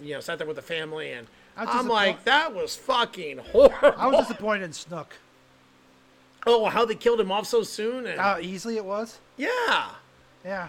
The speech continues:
Speaker 2: If he's
Speaker 1: And,
Speaker 2: supposed
Speaker 1: but
Speaker 2: to be
Speaker 1: then
Speaker 2: such
Speaker 1: I
Speaker 2: a
Speaker 1: don't understand
Speaker 2: badass.
Speaker 1: that, uh, uh, that's always the thing I've never understood with the Jedi.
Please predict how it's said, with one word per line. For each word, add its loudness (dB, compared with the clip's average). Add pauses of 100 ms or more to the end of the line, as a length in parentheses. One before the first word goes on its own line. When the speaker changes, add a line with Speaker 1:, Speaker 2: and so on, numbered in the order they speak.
Speaker 2:
If -10
he's -
Speaker 1:
And, -2
Speaker 2:
supposed 2
Speaker 1:
but -2
Speaker 2:
to -6
be 0
Speaker 1:
then 2
Speaker 2:
such 4
Speaker 1:
I 0
Speaker 2:
a 0
Speaker 1:
don't 2
understand 2
Speaker 2:
badass. -10
Speaker 1:
that, -2
uh, -14
uh, -8 (200)
that's -8
always -2
the -8
thing -6
I've -4
never -4
understood -6
with -8
the -8
Jedi. -10